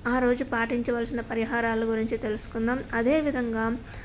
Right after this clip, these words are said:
నరదృష్టి నుండి బయటపడడానికి ఎలాంటి పరిహారాలు పాటించాలనేది ఈ వీడియోలో మనం క్లియర్గా తెలుసుకుందాం. వీడియో లాస్ట్ వరకు చూడండి, స్కిప్ చేయొద్దు.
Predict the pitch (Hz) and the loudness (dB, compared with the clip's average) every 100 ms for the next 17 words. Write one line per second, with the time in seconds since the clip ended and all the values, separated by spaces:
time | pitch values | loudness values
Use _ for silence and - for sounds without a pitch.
0 | - - 240 240 285 294 285 - 277 254 | -14 -4 2 4 4 4 2 2 2 0
1 | 247 233 226 208 214 233 240 247 233 220 | 0 -2 -2 -2 0 0 0 -2 -2 0
2 | 220 226 233 226 220 247 262 - 233 233 | 0 -2 0 0 0 0 0 -2 -2 0
3 | 233 226 233 226 220 220 285 - 226 220 | 0 2 0 0 -4 -4 -6 -2 0 0
4 | 220 220 247 262 233 233 226 233 233 226 | -2 -2 -2 -2 -2 0 0 0 0 -2
5 | 240 233 226 226 240 233 220 - 226 226 | -2 0 0 0 -2 -2 0 -2 -2 0
6 | 285 539 - - - - - - 254 262 | 0 -2 -6 -12 -12 -12 -12 0 2 4
7 | 269 233 233 - 240 240 - 247 226 226 | 2 2 0 0 -2 -2 -2 0 0 0
8 | 220 220 294 403 - 226 - 233 226 220 | 0 0 0 0 0 -4 -2 -2 -2 0
9 | 277 | 2